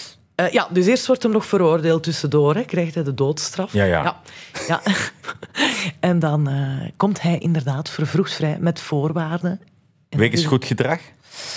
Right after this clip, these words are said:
Speaker 1: Ja, dat speelt dan sowieso wel mee, want als je geen goed gedrag hebt, denk ik dat ze je eigenlijk, eh, nou, allee, bijna geen vervroegde vrijlating zullen toestaan of voorwaardelijk in vrijstelling. Eh,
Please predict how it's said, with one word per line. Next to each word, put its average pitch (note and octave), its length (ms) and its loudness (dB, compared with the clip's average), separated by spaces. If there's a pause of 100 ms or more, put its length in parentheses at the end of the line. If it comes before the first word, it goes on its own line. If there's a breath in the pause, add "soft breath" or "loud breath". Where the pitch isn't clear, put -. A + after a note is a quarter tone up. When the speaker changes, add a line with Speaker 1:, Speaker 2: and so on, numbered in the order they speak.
(600 loud breath)
Speaker 1:
Ja, F#3+ 180 4
dat F#3 120 2
speelt G#3 280 2
dan F#3+ 160 4
sowieso F3 380 4
wel G#3+ 180 4
mee, A3 160 4
want G#3 120 2
als G3 140 0
je F3 120 2
geen F3 260 4
goed A3+ 160 2
gedrag F#3+ 320 0
hebt, G#3 180 -2
denk G3 180 2
ik F3+ 120 2
dat E3 140 2
ze - 160 -2
je D#3+ 80 4
eigenlijk, D3+ 400 0
eh, C3+ 560 2 (200)
nou, C#3+ 500 0
allee, C#3+ 160 0
bijna C#3 440 0
geen C#3+ 380 0
vervroegde C3+ 720 0
vrijlating D3+ 680 -2
zullen C#3 180 -2
toestaan D3+ 300 -6
of D#3 100 -4
voorwaardelijk D3 460 -8
in C#3 120 -4
vrijstelling. E3+ 680 -4 (680 loud breath)
Eh, D3 100 -2